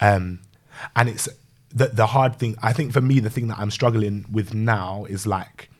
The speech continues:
not being guilty of virtue signaling or not being,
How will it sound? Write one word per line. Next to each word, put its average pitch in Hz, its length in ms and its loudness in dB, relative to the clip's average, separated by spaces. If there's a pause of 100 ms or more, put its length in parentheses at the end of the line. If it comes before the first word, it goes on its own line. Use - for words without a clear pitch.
(120)
not 120 260 0
being 110 240 2
guilty 110 420 -2
of 87 460 -6 (240)
virtue 107 340 -2
signaling 87 560 -12
or 98 140 -6
not 110 280 -4
being, 98 540 -4